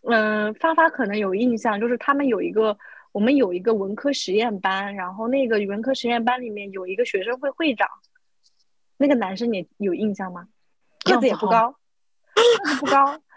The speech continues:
Speaker 1: 但是样子蛮好的，样子蛮好的。
Speaker 2: 样子。
Speaker 1: 然后，
Speaker 2: 我好。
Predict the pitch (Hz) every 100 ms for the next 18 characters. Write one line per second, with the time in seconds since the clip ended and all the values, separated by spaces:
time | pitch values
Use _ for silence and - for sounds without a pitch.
0 | - 359 370 320 302 254 302 349 269 220
1 | 196 220 190 196 - - _ _ _ -
2 | 254 233 285 233 175 208 - - _ _
3 | _ _ _ _ _ _ _ _ - 214
4 | 254 311 370 240